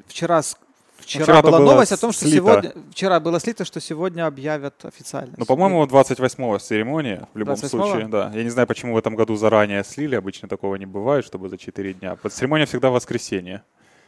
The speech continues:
Speaker 1: А.
Speaker 2: э, проходит.
Speaker 1: Вчера просто были новости о том, что вот завтра, ну, с-, ну, сегодня, вернее, да, уже с-, в четверг должны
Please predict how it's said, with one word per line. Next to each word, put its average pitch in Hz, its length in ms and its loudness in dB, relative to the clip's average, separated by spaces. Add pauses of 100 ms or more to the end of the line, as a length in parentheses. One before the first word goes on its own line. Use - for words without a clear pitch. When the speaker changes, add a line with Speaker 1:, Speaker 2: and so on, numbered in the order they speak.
(220)
Speaker 1:
А. 123 260 -12
Speaker 2:
э, - 20 -14
проходит. - 560 -10
Speaker 1:
Вчера 180 300 -4
просто 175 240 -10
были 175 180 -4
новости 185 380 -4
о 151 40 -6
том, 156 180 -8
что - 180 -10
вот 139 120 -6
завтра, 143 460 -2
ну, 147 80 -12
с-, - 180 -18
ну, 160 120 -14
сегодня, 160 500 -2
вернее, 131 300 -12
да, 139 180 -10
уже 131 260 -14 (120)
с-, - 300 -20 (220)
в - 60 -20
четверг 139 540 -10
должны 131 720 -12